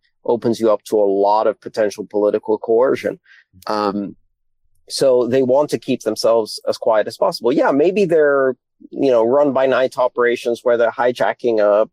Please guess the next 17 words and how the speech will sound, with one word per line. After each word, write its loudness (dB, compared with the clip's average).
a -2
power 0
transmission -4
line, 0
um, -2
you 0
know, 2
and 0
you 2
hear 2
about 0
the, 2
the -2
cops -4
coming 0
in 2
and -6